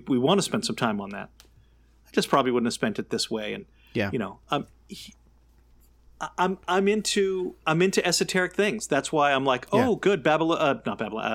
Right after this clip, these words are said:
Speaker 1: uh, Minbari religion.
Speaker 2: Yeah.
Speaker 1: Fantastic." Right? Because it's so weird
Speaker 2: Mm-hmm.
Speaker 1: and so
Speaker 2: Mm-hmm.
Speaker 1: esoteric. I love it, right? If,
Speaker 2: This
Speaker 1: if
Speaker 2: is
Speaker 1: there had been, you know, Sincl-, uh, Sin-, why am I doing this?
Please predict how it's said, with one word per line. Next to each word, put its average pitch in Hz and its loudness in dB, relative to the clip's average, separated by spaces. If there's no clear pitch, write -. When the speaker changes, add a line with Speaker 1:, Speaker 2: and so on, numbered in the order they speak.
Speaker 1:
uh, - -12
Minbari 151 2
religion. 165 0
Speaker 2:
Yeah. 143 4
Speaker 1:
Fantastic." 196 0
Right? 120 0
Because 135 0
it's 160 -2
so 175 4
weird 147 0
Speaker 2:
Mm-hmm. 113 -4
Speaker 1:
and 147 -2
so 165 2
Speaker 2:
Mm-hmm. 156 4
Speaker 1:
esoteric. 151 0
I 123 0
love 180 2
it, - -8
right? 117 0
If, 151 2
Speaker 2:
This 226 0
Speaker 1:
if 156 4
Speaker 2:
is - -14
Speaker 1:
there 180 4
had 185 2
been, 151 0
you 175 0
know, 127 0
Sincl-, - -4
uh, 127 0
Sin-, - -10
why 196 -2
am 240 -2
I 214 0
doing 175 0
this? 104 -8